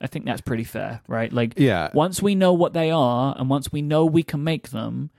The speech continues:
Speaker 1: we wanna talk all about what it's taken to make this stuff, but we don't wanna talk about something in case we actually can't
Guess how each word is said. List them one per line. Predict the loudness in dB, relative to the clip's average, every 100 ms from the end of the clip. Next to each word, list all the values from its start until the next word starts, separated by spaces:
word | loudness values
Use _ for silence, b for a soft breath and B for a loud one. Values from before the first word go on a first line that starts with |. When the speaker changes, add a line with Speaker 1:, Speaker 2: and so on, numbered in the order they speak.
| _ _ _ _ _ _ -6
Speaker 1:
we | -4
wanna | -2 -2 -2
talk | -2 -2 -2 0
all | 2 2
about | 2 2 0
what | -2
it's | -4 -4
taken | -4 -2 -4 -4
to | -4
make | -2 -2 -4
this | -12 -12
stuff, | -12 -10 -12 -14 -20 b b b b b
but | 0
we | 2
don't | 2 2 0
wanna | -4 -2
talk | -4 -2
about | -2 -2
something | -2 -6 -4 -6
in | -4
case | -6 -4
we | -4
actually | -4 -6 -8 -8
can't | -10 -6 -4 -4